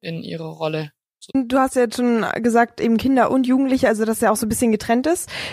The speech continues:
Speaker 2: Wie alt sind die denn und wann ist vor allem diese Trennung quasi zwischen, du bist kein Kind mehr, sondern eben du fährst jetzt zum Beispiel mit nach Kroatien oder so?
Speaker 1: Also bei uns ist so, wir haben einen Kinderbereich, der ist von fünf bis zwölf, maximal dreizehn Jahren.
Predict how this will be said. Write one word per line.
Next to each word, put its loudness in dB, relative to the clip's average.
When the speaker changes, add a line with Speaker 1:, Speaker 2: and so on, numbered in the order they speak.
Speaker 2:
Wie 0
alt 2
sind 0
die 0
denn 2
und 0
wann 4
ist -2
vor 0
allem 2
diese 2
Trennung 0
quasi 0
zwischen, 2
du -4
bist 0
kein 2
Kind 2
mehr, 4
sondern 0
eben 2
du 0
fährst -2
jetzt -4
zum 0
Beispiel 2
mit 2
nach -4
Kroatien 0
oder 2
so? 0
Speaker 1:
Also -2
bei 2
uns -2
ist -6
so, -4
wir 2
haben 2
einen -4
Kinderbereich, 0
der -6
ist -6
von -10
fünf -8
bis -12
zwölf, 0
maximal -8
dreizehn -4
Jahren. 0